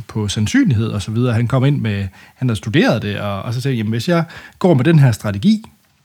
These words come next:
tager nogle bestemte clues først, som er meget dyre, så, øh, så vinder jeg sandsynligvis." Øh, <laughs> sådan rent statistisk. Og det gjorde han. Han vandt masse penge. Øhm,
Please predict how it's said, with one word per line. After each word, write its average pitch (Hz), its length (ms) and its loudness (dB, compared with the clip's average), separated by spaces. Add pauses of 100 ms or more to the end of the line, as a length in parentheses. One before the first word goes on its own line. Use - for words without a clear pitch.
(120)
tager 135 120 0
nogle 113 160 0
bestemte 98 720 -4
clues 131 320 0
først, 151 340 -2
som 101 260 -10 (120)
er 87 60 -12
meget 107 260 -8
dyre, 208 240 4 (420)
så, 180 360 4
øh, 117 520 4
så 156 240 -2
vinder 113 300 0
jeg 98 140 -6 (240)
sandsynligvis." 101 840 -4 (200)
Øh, 135 240 4 (160)
<laughs> - 240 -12
sådan 165 160 0
rent 123 180 2
statistisk. 131 600 -2 (260)
Og 175 80 2
det 233 80 4
gjorde 214 160 8
han. 123 160 4 (100)
Han 139 120 2
vandt 165 180 2
masse 190 400 4
penge. 107 340 -2 (400)
Øhm, 123 720 4